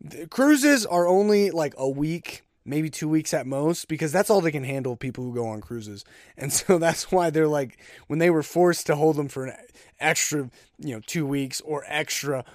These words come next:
month and have to figure it out, septic tanks getting full, all that good stuff,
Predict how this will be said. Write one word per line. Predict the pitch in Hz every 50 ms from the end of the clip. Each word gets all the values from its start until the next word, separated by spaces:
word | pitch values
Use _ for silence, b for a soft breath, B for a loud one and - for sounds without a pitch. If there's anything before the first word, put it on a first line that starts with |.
| b b b
month | - 151 165 165 170 175 180 175 170 160 147 139 131 131 - - - _ b b b b
and | - 151 156
have | 156 - -
to | 147 123
figure | - - - - - 131 165 160 156 170 170 170 165
it | 160 156
out, | 156 156 147 139 127 123 127 131 - - - b b b b b
septic | - - - - - 151 - - 156 151 - -
tanks | - 151 147 156 147 - -
getting | - 156 151 151 147 151 139
full, | - - 151 151 147 143 143
all | 139 151 151
that | 147 147 139 135 143
good | 151 151 143
stuff, | - - 147 135 127 123